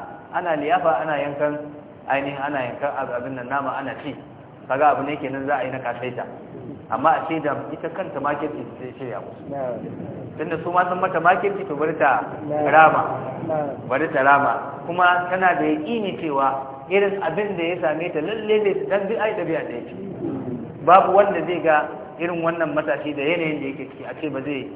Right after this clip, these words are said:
Speaker 1: mace ba za ta iya, wato, abin nan, abin nan, abin nan, wato, ta jarabtu da irin yanayin wannan wanda Allah ya masa irin wannan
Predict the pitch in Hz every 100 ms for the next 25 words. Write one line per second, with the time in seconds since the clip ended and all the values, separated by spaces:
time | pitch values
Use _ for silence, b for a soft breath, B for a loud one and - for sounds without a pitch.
0 | - 135 135 160 139 139 143 127 131 113
1 | - - - - - 123 123 120 110 -
2 | - - 120 123 147 143 123 - - -
3 | 151 117 113 135 147 139 120 - - -
4 | - - - 123 123 147 139 123 123 123
5 | 117 110 - - 156 135 156 147 165 165
6 | 151 151 143 165 147 139 139 139 131 120
7 | - - - - 135 135 127 135 123 135
8 | 135 135 127 123 127